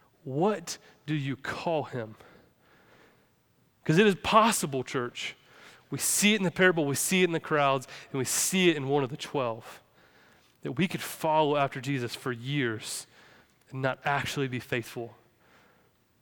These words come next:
That we can be a false follower. And how can you tell? What do you call him?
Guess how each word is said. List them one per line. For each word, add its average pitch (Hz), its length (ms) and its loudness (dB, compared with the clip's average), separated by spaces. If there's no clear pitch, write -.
That 135 80 -4
we 143 120 0
can 135 140 -2
be 117 100 -2
a 110 60 -4
false - 720 -2
follower. 123 840 -2
And - 80 -16
how 175 240 4
can 151 280 -2
you 139 120 -4
tell? 113 560 -6
What 156 120 -4
do 143 40 -2
you 120 160 -8
call 139 460 -4
him? 123 300 -8